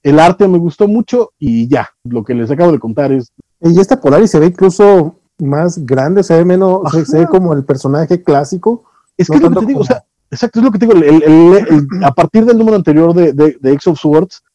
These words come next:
Speaker 1: les valió madres todo lo que venían haciendo, o sea, la, la Polaris que aparece ahí, que aparece aquí, no es la Polaris que leímos en los tres números anteriores de X Factor,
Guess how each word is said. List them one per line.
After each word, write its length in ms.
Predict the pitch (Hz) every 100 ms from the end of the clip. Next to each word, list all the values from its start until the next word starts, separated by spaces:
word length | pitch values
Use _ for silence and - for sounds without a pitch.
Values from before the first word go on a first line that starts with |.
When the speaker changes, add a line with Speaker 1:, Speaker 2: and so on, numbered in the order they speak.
| _
Speaker 1:
les 360 | 156 156 151 143
valió 240 | 180 277
madres 360 | 320 330 302 185
todo 120 | 254
lo 100 | 247
que 100 | 202
venían 300 | 202 233 226
haciendo, 340 | 185 254 208
o 40 | 156
sea, 380 | 190 180 180 -
la, 240 | 170 160 165
la 180 | 156 151
Polaris 340 | 170 202 233
que 100 | 202
aparece 260 | 170 180 196
ahí, 80 |
que 80 | 180
aparece 320 | 165 160 160
aquí, 240 | 175 - 180
no 120 | 180
es 100 | 196
la 100 | 220
Polaris 400 | 175 165 196 185
que 100 | 160
leímos 380 | 143 175 185 147
en 60 |
los 120 | 139 120
tres 200 | 160 156
números 280 | 175 156
anteriores 460 | 135 117 139 151 143
de 60 | 143
X 100 | -
Factor, 360 | 147 - 160